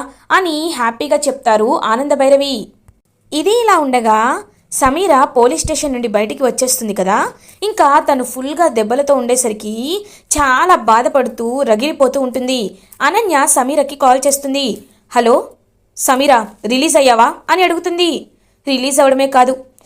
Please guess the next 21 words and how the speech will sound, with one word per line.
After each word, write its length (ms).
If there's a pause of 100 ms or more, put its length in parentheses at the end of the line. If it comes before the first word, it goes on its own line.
(240)
పోలీస్ 320
దెబ్బంటే 440
ఏంటో 440 (300)
ఇప్పటి 280
వరకు 180
తెలీదు, 380 (420)
కానీ 380 (480)
రుచి 320
చూడాల్సొచ్చింది" 720 (240)
అని 160
అంటుంది 280
సమీర. 600 (340)
"బాధపడద్దు. 800 (480)
చూడు, 380 (400)
నువ్వు 400
దర్శన్ 420
కోసం 360
ఎంత 600 (240)
ప్రాకులాడావో 600
నాకు 180
తెలుసు. 420